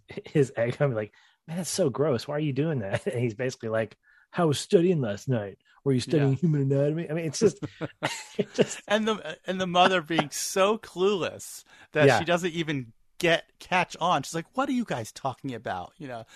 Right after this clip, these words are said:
Speaker 1: Like,
Speaker 2: she's so
Speaker 1: "Nothing."
Speaker 2: focused on the, on the baby, you know, on the, the third child, that she doesn't even have any clue that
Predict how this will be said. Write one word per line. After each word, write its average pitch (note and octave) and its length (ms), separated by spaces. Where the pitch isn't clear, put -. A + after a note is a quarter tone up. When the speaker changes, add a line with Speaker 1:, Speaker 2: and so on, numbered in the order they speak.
Speaker 1:
Like, A2 120
Speaker 2:
she's C3+ 160
so C#3+ 140
Speaker 1:
"Nothing." C#3+ 200
Speaker 2:
focused C3+ 380
on C#3+ 240
the, B2 280
on B2 180
the B2 80
baby, C3+ 600
you C3+ 60
know, A#2 80
on A2+ 160
the, A2 340
the C3 100
third D3+ 340
child, A2 440
that G#2+ 100
she - 120
doesn't C#3 220
even A#2+ 320
have B2 200
any E3 380
clue D3+ 540
that A2 180